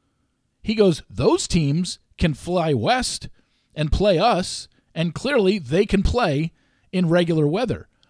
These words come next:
but they can also play better in colder weather." Not saying that every single ho-, cold weather team is going to win a game, but maybe we do take it into more of a consideration when it's something that bad,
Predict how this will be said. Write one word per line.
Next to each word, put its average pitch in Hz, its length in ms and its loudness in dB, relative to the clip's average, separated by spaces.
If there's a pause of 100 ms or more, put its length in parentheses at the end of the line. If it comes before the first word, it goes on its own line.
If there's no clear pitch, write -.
but 156 160 0
they 180 80 4
can - 180 -2
also 175 540 0
play 147 240 -2
better 156 460 -2
in 185 200 -4
colder 269 320 -2
weather." 78 340 -14 (240)
Not - 160 -8
saying 262 220 0
that 214 240 -4
every 196 340 -2
single 196 320 -2
ho-, 220 140 -10 (100)
cold 196 320 0
weather 170 240 2
team 190 280 -2
is 139 100 -6
going 151 240 -4
to 139 100 -6
win 143 240 -4
a 135 60 -8
game, 123 360 -6 (1080)
but 190 280 0 (240)
maybe 180 320 -2
we 269 160 -2
do 226 200 -8
take 202 200 0
it 190 60 0
into 202 160 0
more 185 240 0
of 175 80 -2
a 165 40 -8
consideration 151 720 0
when 143 120 -2
it's - 120 -8
something 214 340 -4
that 131 340 -6
bad, 107 380 -12